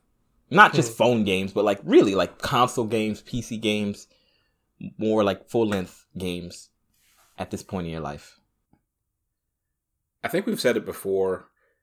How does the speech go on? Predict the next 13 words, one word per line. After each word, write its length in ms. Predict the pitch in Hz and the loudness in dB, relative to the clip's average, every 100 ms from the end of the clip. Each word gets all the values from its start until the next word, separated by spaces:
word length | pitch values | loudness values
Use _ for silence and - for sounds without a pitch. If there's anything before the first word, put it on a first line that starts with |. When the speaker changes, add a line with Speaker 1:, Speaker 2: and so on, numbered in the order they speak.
| _ _ | _ _
Speaker 3:
but 140 | - 110 | 2 2
it's 100 | 135 | 2
just, 160 | 123 | -2
like, 140 | 127 123 | -2 -2
it's 140 | 110 | -4
something 680 | 131 127 131 127 127 120 120 _ _ | -2 -2 -2 0 0 0 -4 _ _
that 560 | 101 98 95 95 92 - _ _ _ _ _ 98 | -16 -4 -2 0 -4 -8 _ _ _ _ _ -6
I 120 | 98 | -6
grew 340 | 85 104 113 | -4 0 0
up 140 | 110 - | 0 -4
with. 300 | 87 - _ _ _ _ _ _ _ _ _ - | -10 -10 _ _ _ _ _ _ _ _ _ -4
That's 220 | 104 - - | -4 -4 -6
also 880 | 113 135 160 - 107 95 90 90 | 0 2 0 0 0 0 0 -4